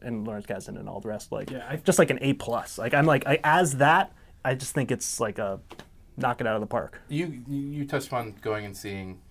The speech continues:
Speaker 3: uh, Empire, Return, and
Speaker 1: Yeah.
Speaker 3: then Force Awakens, all in that same order
Speaker 1: Yeah.
Speaker 3: in one night, right?
Speaker 1: Mm-hmm.
Speaker 2: Yeah.
Speaker 3: Having maybe put Force Awakens aside for a little bit,
Speaker 1: Yeah.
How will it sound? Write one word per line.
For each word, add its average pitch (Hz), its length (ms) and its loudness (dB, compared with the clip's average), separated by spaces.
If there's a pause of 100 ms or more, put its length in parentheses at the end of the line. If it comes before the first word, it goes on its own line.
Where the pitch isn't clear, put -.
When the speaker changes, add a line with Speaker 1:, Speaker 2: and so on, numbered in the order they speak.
(240)
Speaker 3:
uh, 87 420 -6
Empire, 95 440 -6
Return, 90 320 -12
and 90 100 -10
Speaker 1:
Yeah. 120 140 4
Speaker 3:
then 87 140 -8
Force 95 220 -8
Awakens, 92 220 -8
all 117 240 6
in 110 80 -2
that 107 160 2
same 104 400 -8
order 104 480 -2
Speaker 1:
Yeah. 113 220 4
Speaker 3:
in 113 80 -4
one 113 120 -2
night, 98 240 -2
right? 113 300 -4
Speaker 1:
Mm-hmm. 123 100 -2
Speaker 2:
Yeah. 180 260 4 (1700)
Speaker 3:
Having 160 540 8
maybe 143 360 0 (120)
put 160 220 -2 (140)
Force 156 200 2
Awakens 139 280 2
aside 127 380 4
for 131 120 -4
a 123 40 0
little 120 180 0
bit, 117 280 2
Speaker 1:
Yeah. 123 160 6